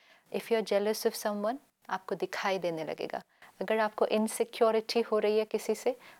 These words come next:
आपको दिखाई देने लगेगी। जैसे ही ये अपने अंदर दिखाई देने लगता, तो फिर काम करना कितना सहज हो जाता है, before it comes out into the behavior। तो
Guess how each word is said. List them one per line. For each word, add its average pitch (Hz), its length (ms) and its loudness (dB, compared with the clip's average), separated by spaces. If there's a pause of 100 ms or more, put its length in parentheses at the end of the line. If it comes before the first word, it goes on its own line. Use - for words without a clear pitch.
आपको - 260 -4
दिखाई 202 500 0
देने 160 280 -2
लगेगी। 156 400 -6 (400)
जैसे 214 280 -2
ही 269 140 0
ये 262 360 6 (180)
अपने 262 300 4
अंदर 240 280 4
दिखाई 214 440 4
देने 185 260 4
लगता, 165 360 0 (300)
तो 214 80 -10
फिर 226 160 0
काम 208 320 -4
करना 196 460 0 (300)
कितना 214 300 -4
सहज 196 440 0
हो 185 80 2
जाता 170 300 0
है, 208 60 -2 (320)
before 262 380 6
it - 60 -14
comes 214 260 4
out 220 240 8
into 190 380 4 (320)
the 175 140 2
behavior। 170 600 -2 (440)
तो - 60 -18